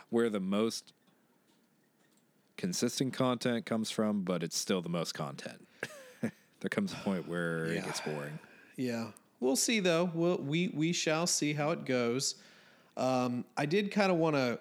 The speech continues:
Speaker 2: uh, pivot here again just a little bit. So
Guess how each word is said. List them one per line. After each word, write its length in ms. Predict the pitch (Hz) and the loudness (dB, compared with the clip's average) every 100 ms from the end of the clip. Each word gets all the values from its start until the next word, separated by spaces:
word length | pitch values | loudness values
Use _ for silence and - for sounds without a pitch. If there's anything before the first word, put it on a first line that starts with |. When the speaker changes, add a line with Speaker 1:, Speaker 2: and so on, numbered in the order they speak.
| - | -4
Speaker 2:
uh, 140 | 117 | -4
pivot 400 | - - 165 139 | -4 -2 2 0
here 300 | 120 135 123 | 0 0 0
again 560 | 113 110 - 127 123 117 | -2 -4 -2 0 0 0
just 240 | 117 - | -2 -2
a 40 | 110 | -2
little 240 | 113 110 | -2 -2
bit. 360 | 104 113 107 - _ - - - _ _ _ - | -2 -2 -2 -6 _ -20 -20 -20 _ _ _ -6
So 800 | - 135 131 127 120 117 107 | -2 2 2 2 2 2 -2